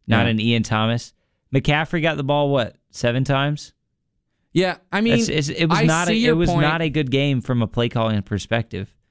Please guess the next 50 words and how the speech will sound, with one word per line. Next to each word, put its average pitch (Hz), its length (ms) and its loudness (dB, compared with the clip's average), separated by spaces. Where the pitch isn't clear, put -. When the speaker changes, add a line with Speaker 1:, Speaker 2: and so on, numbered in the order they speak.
Speaker 2:
I 135 100 0
see 185 180 -4
your 180 120 2
point. 120 380 -2
Speaker 1:
Yeah. 110 240 0
Speaker 2:
But 123 320 -2
like 139 220 0
I 151 40 -2
said, 131 180 -2
it's 117 120 -2
a - 20 -10
game 147 160 2
we 160 60 2
should 151 160 -2
have 139 60 -2
had, 135 180 -2
and 127 280 0
with 131 220 -6
three 170 160 2
straight 147 300 0
Speaker 1:
Yeah. 110 180 4
Speaker 2:
incompletions 139 280 0
at 131 80 -4
the 131 140 0
end 127 180 0
for 127 100 -4
Cam 120 280 0
Newton. 117 460 0
First 160 240 0
one, 156 140 0
he 139 100 2
did 147 260 0
miss 156 200 -2
McCaffrey. 135 600 -2
I 175 180 -2
contend 175 360 0
he 156 60 4
was 143 100 2
under 139 180 0
pressure. 135 340 0
Speaker 1:
No, 131 80 4
he 131 240 2
missed 139 280 0
Olsen. 107 520 -2
Speaker 2:
The, 139 280 0
I 143 80 0
was, 175 160 -4
well, 165 240 0
he 175 200 0
went 208 380 -2